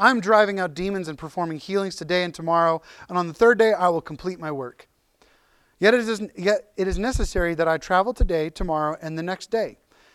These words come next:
because it is not possible for a prophet to <laughs> perish outside of Jerusalem." Oh, Jerusalem, Jerusalem, who kills the prophets and stones those who are sent to her. How often I wanted to gather your children together as a hen gathers her chicks under her wings,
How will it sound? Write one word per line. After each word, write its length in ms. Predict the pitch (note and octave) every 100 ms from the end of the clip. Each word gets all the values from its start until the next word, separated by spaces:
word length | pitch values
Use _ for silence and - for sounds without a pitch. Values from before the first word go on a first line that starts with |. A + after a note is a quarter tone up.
| _ -
because 320 | F3 G#3 G3
it 100 | G3
is 100 | E3
not 380 | E3 F#3+ A#3+ -
possible 420 | G3+ F3 - D#3+
for 180 | - D#3+
a 60 |
prophet 360 | C#3+ F#3 F#3+ D#3
to 60 | D#3+
<laughs> 120 | -
perish 260 | G#3+ G3 F3+
outside 300 | D#3 - D3+
of 100 | C3
Jerusalem." 500 | D3+ A#3 - F#2 _ _ _ _ _ _ _ _ F#3
Oh, 300 | F#3 F3 D3+
Jerusalem, 680 | B2+ C#3+ F3 - C3 A#2+ A#2+
Jerusalem, 840 | - C#3+ D3+ G#3 - B2+ A#2+ D3+ _ _ _ _ _ _ _ _
who 140 | F3+
kills 520 | - - B3+ C4 G#3
the 80 | E3
prophets 520 | - F#3 D#3+ - -
and 140 | E3 D3+
stones 580 | - - A3+ B3+ A3+
those 280 | F3+ E3+ D#3+
who 80 | E3
are 80 | D3+
sent 320 | - F3 D3+
to 80 | D3
her. 200 | D3 C3 _ _ _ - - _ _
How 160 | - B3
often 320 | C4 C#4+ C#4
I 80 | B3+
wanted 260 | A#3+ B3 G#3
to 80 | G#3
gather 460 | A#3 A#3+ C4+ B3+
your 160 | A3+ A3
children 420 | - C4 B3+ A3+
together 420 | G#3+ F#3+ A3 G#3
as 120 | F#3
a 60 | G3
hen 320 | F3 A3+ A3+
gathers 440 | F#3+ G#3 G#3 G3+ -
her 120 | F#3+
chicks 360 | - A3+ - -
under 220 | F3+ F3
her 100 | F3+
wings, 480 | F#3 F#3 D3+ -